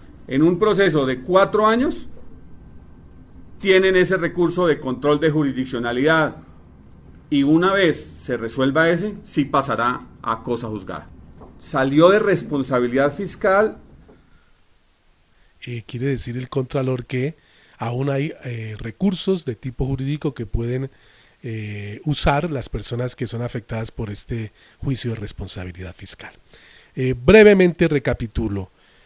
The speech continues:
Speaker 2: El alcalde Petro ordena comprar unos camiones a la empresa Acueducto para que sean usados a-, para recoger basura.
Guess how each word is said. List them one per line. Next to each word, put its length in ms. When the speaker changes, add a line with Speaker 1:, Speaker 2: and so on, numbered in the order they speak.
Speaker 2:
El 220
alcalde 500
Petro 380
ordena 300
comprar 460
unos 240
camiones 640
a 40
la 80
empresa 380
Acueducto 580
para 200
que 160
sean 160
usados 420
a-, 160
para 220
recoger 400
basura. 480